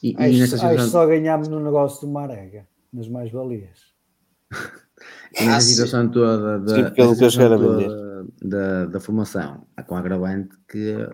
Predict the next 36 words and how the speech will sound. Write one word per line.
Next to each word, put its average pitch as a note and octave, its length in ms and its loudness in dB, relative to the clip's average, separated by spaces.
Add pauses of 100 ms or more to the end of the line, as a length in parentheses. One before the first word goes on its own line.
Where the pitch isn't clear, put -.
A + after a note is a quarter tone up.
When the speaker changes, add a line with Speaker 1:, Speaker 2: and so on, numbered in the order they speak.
(120)
Speaker 1:
a - 60 -12
legislação A2+ 1120 -6
em A#2+ 120 -6
vigor A#2 300 -2
favorece A#2+ 540 -2
muito B2 420 2 (840)
os - 60 -20
clubes B2 240 -4
com B2 120 -6
mais, A#2+ 680 -6
com - 100 -10
mais G2 160 -2
orçamento. - 560 -12 (180)
Sobretudo, A2+ 920 -2 (220)
e E2+ 400 -14
eu C#2 80 -14
sei F#2 180 -10
que F#2 60 -16
o F2 40 -12
Domingos F#2+ 340 -6 (300)
está F#2+ 200 -6
mais F#2+ 180 -4
informado F#2 380 -8
do F#2 160 -12
que, F#2+ 240 -14
do, F#2 100 -20 (560)
do, E2 320 -16 (400)
sobre F#2+ 280 -6
isto F#2+ 220 -8
do G2 40 -10
que A2+ 100 -4
eu, A2 160 0
mas A#2 220 -6 (400)
sobretudo D3 400 -6
no C#3+ 60 0
sub-treze, C3 720 -6